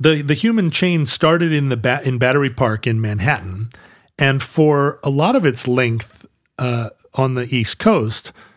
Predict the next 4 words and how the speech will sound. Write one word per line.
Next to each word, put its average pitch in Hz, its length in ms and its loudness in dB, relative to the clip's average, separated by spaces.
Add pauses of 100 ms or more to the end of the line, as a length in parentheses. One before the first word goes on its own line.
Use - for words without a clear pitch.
(380)
the, 135 480 0 (680)
the 139 140 2
chain 175 400 0
was 123 400 0